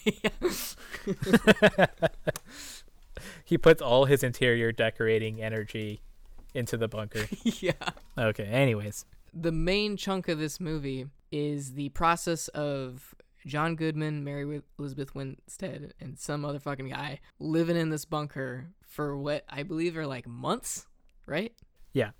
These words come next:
Speaker 1: And so I actually ki-
Speaker 2: Well, yeah, indeterminate amount of time.
Speaker 1: Yeah,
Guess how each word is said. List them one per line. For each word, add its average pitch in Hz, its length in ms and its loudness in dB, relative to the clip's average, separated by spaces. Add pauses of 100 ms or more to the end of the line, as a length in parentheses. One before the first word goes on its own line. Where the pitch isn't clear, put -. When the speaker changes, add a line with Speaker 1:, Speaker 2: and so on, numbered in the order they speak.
(100)
Speaker 1:
And 165 180 -2
so 160 420 0
I 190 100 6
actually 240 260 -2
ki- - 180 -8
Speaker 2:
Well, 156 260 8 (300)
yeah, 117 240 0 (140)
indeterminate 139 600 6
amount 110 200 4
of 104 60 -4
time. 110 260 -2 (260)
Speaker 1:
Yeah, 139 320 -2